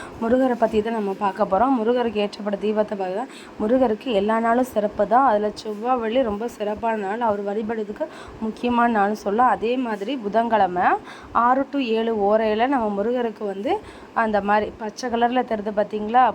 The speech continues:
பூவு, ஆ, மறிக்கொழுந்து, துளசி, நம்ம க-, கதம்பத்துக்கு கட்டுற அந்த இலை, பச்சை இலை, பச்சை கீரைன்னு சொல்லுவோம்,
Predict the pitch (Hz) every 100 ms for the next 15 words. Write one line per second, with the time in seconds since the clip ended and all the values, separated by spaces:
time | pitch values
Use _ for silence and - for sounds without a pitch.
0 | - 214 196 185 175 - - - 214 208
1 | 202 202 214 220 208 202 196 208 220 -
2 | - - 240 233 226 226 226 214 226 220
3 | - - - 220 214 208 208 208 - 226
4 | 214 208 - 240 254 277 254 233 208 185
5 | 214 202 190 190 185 202 214 208 214 -
6 | 214 220 269 233 208 202 214 208 - -
7 | - 247 247 240 202 180 185